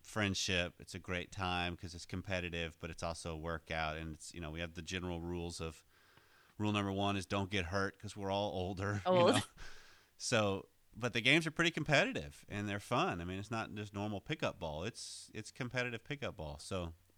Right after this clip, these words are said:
Speaker 1: that, that's really a, a great outlet. But so I've already had that at least to help. But yeah, when we added Insanity, it was, it was crazy.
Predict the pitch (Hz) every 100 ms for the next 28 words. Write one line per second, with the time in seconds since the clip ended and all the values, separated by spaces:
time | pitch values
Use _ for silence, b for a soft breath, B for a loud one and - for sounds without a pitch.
0 | - _ - 107 - 123 139 135 110 98
1 | - 101 95 101 92 104 104 92 95 113
2 | 87 82 82 113 101 - b b b 135
3 | 151 131 110 110 127 117 - - - -
4 | 107 - 82 90 113 78 - _ - -
5 | _ _ _ _ _ 95 95 92 98 110
6 | 107 98 92 90 98 95 90 78 90 78
7 | 78 - - - _ _ _ _ _ _
8 | _ - 107 87 - 87 82 73 71